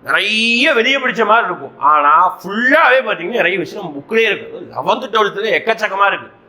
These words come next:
மேபி கேள்விகள் அதுல இருந்து தான் வரும் என்னைய பொறுத்த வரைக்கும். ஏ, டிகிரி ஸ்டாண்டர்ட் கொடுத்துருவாங்க, எல்லாத்துக்கும் டிகிரி இருந்து எடுக்க மாட்டாங்க. நம்ம ஸ்கூல் புக்லயே ஓரளவு நல்லா ஸ்டாண்டர்டா இருக்குது. ஆனா நம்ம சயின்ஸுக்கு தான் பாருங்க லெவன்த், டுவெல்த் ப்ரிலிம்ஸ் படிச்சிருக்கவே மாட்டோம். ஆனா இங்க நிறைய அதுதான் கொடுத்துருக்கோம். பாருங்க,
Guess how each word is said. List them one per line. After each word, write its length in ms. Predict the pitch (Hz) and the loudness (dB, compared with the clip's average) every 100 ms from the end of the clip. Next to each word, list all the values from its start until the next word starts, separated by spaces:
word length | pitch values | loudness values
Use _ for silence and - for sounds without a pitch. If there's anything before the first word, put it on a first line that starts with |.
| _ _ 135 | _ _ -6
மேபி 160 | 190 - | -6 -2
கேள்விகள் 420 | 175 185 220 196 | -2 0 2 0
அதுல 200 | 180 208 | 2 0
இருந்து 180 | 190 220 | 0 2
தான் 140 | 214 | 4
வரும் 240 | 160 170 - | 2 0 -8
என்னைய 220 | 135 160 156 | -8 -6 -4
பொறுத்த 200 | 147 147 | -4 -4
வரைக்கும். 420 | 139 117 - _ - 143 | -6 -8 -20 _ -6 0
ஏ, 180 | 151 | 0
டிகிரி 320 | 117 120 160 214 | -2 -4 -4 -2
ஸ்டாண்டர்ட் 200 | 190 202 | -2 -2
கொடுத்துருவாங்க, 580 | 175 190 196 185 165 147 | -2 0 2 2 2 2
எல்லாத்துக்கும் 300 | 190 202 220 | 2 2 -2
டிகிரி 180 | 185 208 | -8 -2
இருந்து 240 | 196 190 | -2 0
எடுக்க 280 | 180 170 156 | -2 0 0
மாட்டாங்க. 260 | 143 123 - _ _ _ | 0 -4 -12 _ _ _
நம்ம 160 | 131 | -16
ஸ்கூல் 280 | - 226 220 | -2 -2 0
புக்லயே 280 | 202 202 233 | 0 0 0
ஓரளவு 440 | 214 190 190 202 | 2 2 2 2
நல்லா 200 | 190 190 180 | 2 0 0
ஸ்டாண்டர்டா 300 | 175 185 185 | -2 2 0
இருக்குது. 300 | 180 185 - - _ - | 0 -8 -10 -14 _ -2
ஆனா 180 | 190 | 2
நம்ம 220 | 208 196 214 | 2 2 2
சயின்ஸுக்கு 540 | 208 196 247 247 233 | 2 0 -2 -4 0
தான் 140 | 233 | 0
பாருங்க 340 | 214 214 233 170 | 2 0 2 2
லெவன்த், 260 | 208 233 | 2 0
டுவெல்த் 240 | 214 202 170 180 | 0 -2 -6 -4
ப்ரிலிம்ஸ் 300 | 226 220 - | -2 -2 -2
படிச்சிருக்கவே 440 | 180 180 202 196 | -2 0 -2 0
மாட்டோம். 280 | 170 139 117 - | 0 -2 -10 -8
ஆனா 120 | 147 | -4
இங்க 200 | 160 160 | -2 0
நிறைய 280 | 143 156 175 | 2 2 2
அதுதான் 220 | 139 147 | 2 -2
கொடுத்துருக்கோம். 340 | 127 113 107 | -4 -12 -14
பாருங்க, 360 | 104 156 156 165 | -6 -4 -4 -8